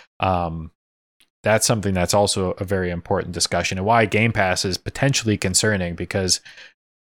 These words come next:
when you're not actually purchasing the license of the software, it can come and go, and they can kind of choose what games will stay and will go. And so you lose a little bit of that. So from a software preservation standpoint, having backwards compatibility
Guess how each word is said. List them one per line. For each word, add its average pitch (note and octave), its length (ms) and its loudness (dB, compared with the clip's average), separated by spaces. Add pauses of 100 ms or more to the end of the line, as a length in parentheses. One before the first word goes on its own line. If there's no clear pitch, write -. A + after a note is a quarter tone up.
when A#2 120 2
you're G2+ 120 2
not G#2+ 280 2
actually G#2 400 0
purchasing G2+ 840 0 (120)
the G#2 100 0
license F#2 760 0
of G2+ 220 -6
the F#2+ 80 -2
software, F#2 680 0 (240)
it G#2+ 140 0
can F#2+ 160 0
come G2 240 -2
and F2 140 -6
go, F2 420 2
and F#2 100 -6
they F2+ 120 -4
can F2+ 160 -10
kind F2+ 180 -6
of E2 80 -8
choose G2+ 320 0
what F#2 180 0
games F2 380 -4
will E2+ 140 0
stay F2 300 -6
and F2 100 -8
will F#2 160 -4
go. F2 400 -2 (240)
And - 80 -4
so A2 100 0
you G2 80 2
lose G#2+ 240 2
a G2+ 60 2
little G#2+ 180 2
bit G#2 140 0
of G#2 80 2
that. G#2+ 280 2
So G2+ 140 -6
from G#2 180 -2
a F#2+ 60 -2
software C#3 400 2
preservation G#2 640 0
standpoint, G#2+ 560 -2 (400)
having G2 240 2
backwards F2 380 0
compatibility E2 800 -4